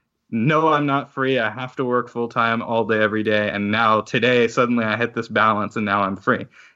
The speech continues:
Every single dollar is a little bit freer. You have more and more options and choices open to you. Like, if you've saved a hundred thousand dollars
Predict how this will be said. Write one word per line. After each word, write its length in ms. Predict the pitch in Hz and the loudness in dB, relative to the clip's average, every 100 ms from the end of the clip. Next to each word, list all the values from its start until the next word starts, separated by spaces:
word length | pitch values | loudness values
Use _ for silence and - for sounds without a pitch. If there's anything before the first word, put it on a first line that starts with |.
| _ | _
Every 260 | 156 165 165 | 0 2 2
single 300 | 160 160 139 | 2 2 4
dollar 320 | 131 127 117 | 4 2 2
is 80 | 113 | -2
a 40 | |
little 240 | 107 117 117 | -4 -4 -2
bit 180 | 120 - | -4 -4
freer. 460 | 120 131 160 170 _ - | -2 2 2 -2 _ -6
You 120 | 117 | -2
have 100 | 107 | 2
more 360 | 117 127 127 135 | 2 4 4 2
and 120 | 131 | 2
more 220 | 120 - | 2 0
options 400 | 113 117 - 110 | -4 -6 -6 -4
and 120 | 104 | -4
choices 360 | - 107 107 101 | 0 0 0 0
open 300 | 98 - - | 0 -2 -12
to 140 | - | -8
you. 140 | - - | -6 0
Like, 320 | 117 110 - _ _ | 2 0 -4 _ _
if 160 | 135 135 | -2 0
you've 220 | 170 165 | 0 -2
saved 420 | - - 147 139 | -2 0 2 2
a 60 | 113 | 2
hundred 260 | 151 175 151 | 2 2 2
thousand 380 | 143 135 127 | 2 2 0
dollars 600 | 120 117 101 - 175 - | 0 0 -2 -6 -12 -18